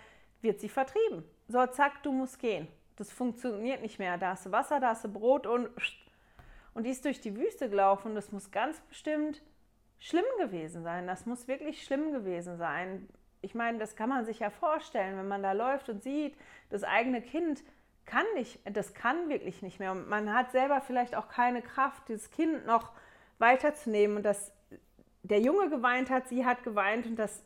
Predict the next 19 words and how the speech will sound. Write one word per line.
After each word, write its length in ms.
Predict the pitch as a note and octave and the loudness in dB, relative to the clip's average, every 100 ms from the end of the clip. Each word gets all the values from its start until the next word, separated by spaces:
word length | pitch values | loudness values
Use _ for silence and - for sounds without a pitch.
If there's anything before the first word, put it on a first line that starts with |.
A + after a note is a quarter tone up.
| - | -4
dann 240 | A3 A#3+ | -2 0
wirklich 320 | A3+ A3 - | -2 -4 -10
gesagt 540 | A3+ G#3+ F#3+ G#3+ - B3 | -6 2 4 2 -2 0
wird, 260 | A#3+ A#3+ - - _ _ _ - | 2 2 -4 -20 _ _ _ 6
"Gott 240 | A3+ A#3 | 6 6
hat 120 | C4 | -2
die 80 | A#3 | -4
Stimme 360 | - A#3+ A#3 A3 | -2 2 2 4
gehört." 500 | G#3+ E3+ F#3+ F#3 F#3 | 0 2 4 2 2
Und 220 | F#3+ - | -6 -2
das 160 | G#3 | -4
finde 220 | - C#4+ C4+ | -2 -4 -2
ich 100 | B3 | -2
noch 100 | A3+ | -2
so 140 | G3 | -6
toll, 480 | - D4 D#4 B3 B3+ | -2 2 4 4 4
weil 120 | A#3+ | 4
das 200 | A#3 A#3 | 4 4
so 240 | A#3+ G#3+ | 4 4